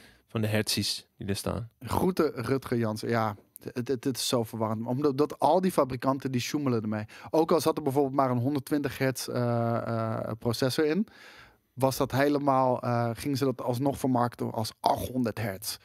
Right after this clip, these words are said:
Speaker 1: Ja,
Speaker 2: Door, door
Speaker 1: b-
Speaker 2: bepaalde softwarematige trucjes die ze deden. Echt superkut.
Speaker 1: Nou, dan is de volgende brief van Patrick Verrijp.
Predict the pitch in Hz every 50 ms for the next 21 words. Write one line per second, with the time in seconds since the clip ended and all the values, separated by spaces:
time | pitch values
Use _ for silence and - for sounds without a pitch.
0 | - - - - 110 107 104 101 101 127 123 123 120 131 123 127 123 - - 120
1 | 113 117 117 117 120 117 113 110 107 - - 120 110 - 113 113 110 107 113 -
2 | - - - - - 120 113 117 107 110 117 110 - 113 113 110 110 - 92 104
3 | 120 - - - - - 143 127 127 - - 117 123 _ - _ _ - - -
4 | - _ _ - - 107 101 92 87 - - _ _ _ _ _ _ _ _ _
5 | _ - - - - - _ _ _ - - 143 151 131 127 120 - 156 143 135
6 | 120 104 98 98 101 107 - - - _ _ _ _ _ _ - - - 123 107
7 | 104 113 131 - _ - _ _ - 156 - - - 107 110 - - - _ _
8 | - - - - 123 117 113 123 120 123 110 90 - _ -